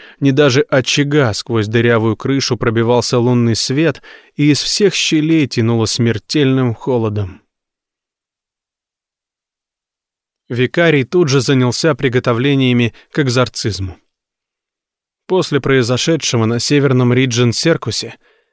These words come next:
стало ясно, что простыми молитвами до призрака не добраться. То ли он настолько силен, то ли все дело в том, что он принадлежит к другой религии.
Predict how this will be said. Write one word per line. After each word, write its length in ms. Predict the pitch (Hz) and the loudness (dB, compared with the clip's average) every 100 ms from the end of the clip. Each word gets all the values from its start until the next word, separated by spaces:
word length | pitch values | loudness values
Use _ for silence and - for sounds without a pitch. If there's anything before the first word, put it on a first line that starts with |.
| _ | _
стало 360 | - - 175 156 | -12 0 4 4
ясно, 400 | 135 156 151 135 | 4 2 2 0
что 200 | - 131 | 0 -2
простыми 420 | 127 113 - 139 | 0 0 2 2
молитвами 540 | 117 113 123 131 113 107 | 2 2 0 0 0 2
до 160 | 107 | 0
призрака 440 | - 123 117 104 113 | 0 0 0 0 -2
не 100 | 107 | 0
добраться. 600 | 110 120 127 - - 123 _ _ _ _ _ _ _ | 0 0 -2 -4 -10 -14 _ _ _ _ _ _ _
То 140 | - 165 | 0 4
ли 80 | |
он 160 | 143 127 | 4 4
настолько 520 | 120 123 - 131 131 | 2 0 0 0 0
силен, 520 | 117 120 113 147 135 - _ _ _ _ | 0 0 2 2 0 -4 _ _ _ _
то 120 | 185 | 2
ли 80 | 147 | 2
все 220 | - 143 | 2 0
дело 260 | 127 123 113 | 2 2 0
в 80 | |
том, 200 | - 151 | 0 0
что 180 | 127 - | 0 0
он 120 | 123 | 0
принадлежит 560 | 110 120 113 120 117 123 | 2 0 2 0 0 0
к 60 | 117 | 0
другой 340 | 113 117 120 | 0 2 2
религии. 600 | 110 123 127 107 85 - | 2 0 -2 -4 -8 -14